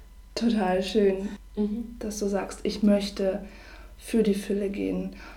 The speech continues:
Speaker 1: Ich möchte all dem, was in mir ist,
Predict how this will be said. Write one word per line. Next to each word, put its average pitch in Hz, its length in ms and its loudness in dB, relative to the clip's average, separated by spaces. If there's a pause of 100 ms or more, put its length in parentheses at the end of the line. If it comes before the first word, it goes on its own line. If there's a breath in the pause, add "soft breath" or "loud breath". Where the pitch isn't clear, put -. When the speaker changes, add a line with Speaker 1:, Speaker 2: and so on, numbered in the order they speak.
(160 loud breath)
Speaker 1:
Ich 208 160 0
möchte 208 580 6
all 196 240 4
dem, 196 320 6
was 196 260 -4
in 214 300 10
mir 208 220 8
ist, 202 500 -2